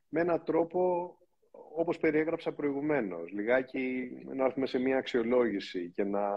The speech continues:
κοιτάξουμε τελικά τι. Όπως λέγεται,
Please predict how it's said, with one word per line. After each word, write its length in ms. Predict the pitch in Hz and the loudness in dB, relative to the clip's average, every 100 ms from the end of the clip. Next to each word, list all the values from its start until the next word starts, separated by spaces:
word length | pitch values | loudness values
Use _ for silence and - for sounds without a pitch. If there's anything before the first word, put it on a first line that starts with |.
| 104 104 104 98 101 104 | -2 -4 -4 -8 -10 -8
κοιτάξουμε 500 | - - 135 - 131 | -4 2 2 2 -2
τελικά 500 | 117 113 110 139 123 - | -2 -2 0 0 2 4
τι. 280 | 120 87 - - - - - _ _ _ _ | 4 4 -4 -20 -20 -20 -20 _ _ _ _
Όπως 680 | - 247 233 190 - - - 139 - - - | -4 -2 4 6 4 0 -6 -12 -16 -20 -8
λέγεται, 880 | 151 135 135 123 120 165 170 170 | 2 6 8 8 4 0 -4 -6